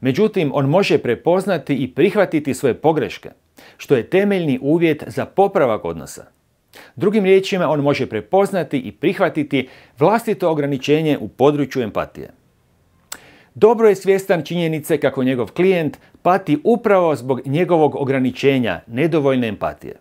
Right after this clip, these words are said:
No, ta je spoznaja dovoljna da se nesporazum između klijenta i analitičara popravi. Na kraju, često ćemo čuti izjavu da se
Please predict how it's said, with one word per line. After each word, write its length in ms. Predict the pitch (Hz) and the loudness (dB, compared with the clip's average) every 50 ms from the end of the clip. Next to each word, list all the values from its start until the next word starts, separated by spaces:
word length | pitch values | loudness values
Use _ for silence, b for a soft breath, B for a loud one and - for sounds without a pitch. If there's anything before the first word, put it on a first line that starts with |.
| _ _ _ _ _ _ _ _ _ B B B B B | _ _ _ _ _ _ _ _ _ B B B B B
No, 100 | 170 170 | -2 0
ta 200 | - - 151 127 | 2 2 2 2
je 120 | 113 110 104 | 0 -2 -6
spoznaja 640 | - - - 196 202 208 185 170 185 170 160 143 | -10 -4 0 2 2 2 0 -2 -2 -2 -2 -2
dovoljna 600 | 113 107 147 175 175 165 139 107 98 87 76 73 - - | 0 2 2 2 2 0 -2 -4 -6 -8 -12 -14 -10 -8
da 120 | 110 110 | -8 -8
se 180 | - - 113 107 | -6 -6 -6 -4
nesporazum 800 | 123 147 185 208 208 - - - 185 175 170 139 165 147 139 131 | -2 0 0 0 0 0 -2 -2 0 0 0 0 -2 -4 -4 -6
između 320 | 127 110 117 98 101 107 | -6 -8 -8 -6 -6 -8
klijenta 480 | - - 160 170 160 143 135 - 143 123 - | -6 -2 -2 -2 -2 -2 -2 -2 -2 -2 -2
i 120 | 120 107 | -4 -8
analitičara 580 | 101 101 92 107 139 139 - - - 117 107 92 | -8 -6 -6 -8 -8 -8 -10 -8 -6 -6 -6 -4
popravi. 460 | - - 117 - - 90 73 69 69 _ _ _ _ _ _ _ _ _ _ _ _ _ _ _ _ _ _ _ _ _ _ _ _ _ _ _ _ _ _ _ _ _ _ B B B B B B B B | -2 -2 -2 -2 -2 -6 -8 -8 -14 _ _ _ _ _ _ _ _ _ _ _ _ _ _ _ _ _ _ _ _ _ _ _ _ _ _ _ _ _ _ _ _ _ _ B B B B B B B B
Na 120 | - 143 147 | -2 -2 0
kraju, 400 | - 196 202 202 185 123 87 - - _ _ _ _ _ _ b b b b b b | 2 2 2 2 2 0 -2 -4 -10 _ _ _ _ _ _ b b b b b b
često 320 | - - 240 254 247 233 190 | 0 2 2 2 2 0 0
ćemo 260 | - 190 175 160 151 | 2 2 0 0 0
čuti 300 | 143 208 208 202 - 151 | 0 0 0 2 2 2
izjavu 500 | 160 190 170 151 175 135 104 92 87 - - | 2 2 2 4 4 4 4 2 -4 -8 -4
da 140 | 117 127 131 | -4 -4 0
se 240 | - 160 135 B | 2 0 0 B